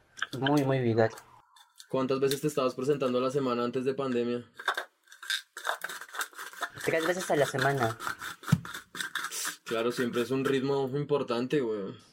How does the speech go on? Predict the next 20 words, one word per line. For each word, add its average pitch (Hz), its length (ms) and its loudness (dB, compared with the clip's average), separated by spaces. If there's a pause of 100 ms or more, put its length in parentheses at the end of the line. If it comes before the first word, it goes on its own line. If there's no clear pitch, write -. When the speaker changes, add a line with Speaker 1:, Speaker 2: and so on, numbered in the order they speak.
(220)
Speaker 1:
Tres 160 200 6
veces 180 220 6
a 170 80 8
la 151 100 6
semana 160 640 6
y, 135 240 2
y 156 40 8
justo 190 260 6
había 208 140 8
estrenado 202 480 6
mi 180 80 6
unipersonal, 156 680 4
que 143 120 2
me 135 100 6
demoré 139 300 6
un 165 80 6
culo 165 200 8
en 156 80 8
escribir. 139 480 4 (1200)
<laughs> 170 80 4